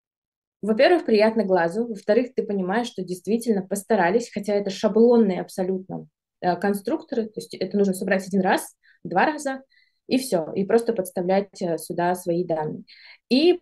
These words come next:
понятно, что делать, куда переходить, куда нажимать.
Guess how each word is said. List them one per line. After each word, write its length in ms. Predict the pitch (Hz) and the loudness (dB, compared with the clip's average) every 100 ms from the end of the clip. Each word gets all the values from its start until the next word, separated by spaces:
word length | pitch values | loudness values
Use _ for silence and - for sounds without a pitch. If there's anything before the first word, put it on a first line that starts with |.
| 359 | 2
понятно, 440 | 262 247 302 302 | 4 6 4 2
что 180 | 254 262 | 0 -2
делать, 460 | 220 170 147 - _ _ 220 | -4 -4 -8 -12 _ _ 0
куда 200 | 214 196 | 2 2
переходить, 640 | 190 190 196 294 311 - | 0 -2 -4 -4 -6 -4
куда 200 | 190 196 | -2 0
нажимать. 560 | 185 180 190 233 339 | 0 0 0 0 0